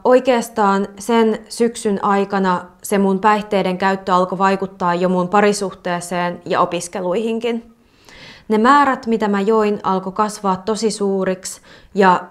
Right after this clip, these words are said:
mä join usein myös sellaisinakin päivinä, jolloin mä tiesin, että mun ei todellakaan olisi pitänyt juoda.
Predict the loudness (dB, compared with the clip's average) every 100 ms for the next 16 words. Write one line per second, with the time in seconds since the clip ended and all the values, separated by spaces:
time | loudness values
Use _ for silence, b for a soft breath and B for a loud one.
0 | -4 2 6 6 6 2 -2 -2 -2 0
1 | -2 -2 -2 -2 -2 -4 -4 -4 -4 -2
2 | 0 0 -2 -4 -8 _ 0 2 2 0
3 | 2 2 2 -2 -6 -6 -8 -4 -2 -2
4 | 0 0 0 0 -2 -2 -4 -4 -4 -6
5 | -4 -4 -4 -6 -6 -4 -2 -4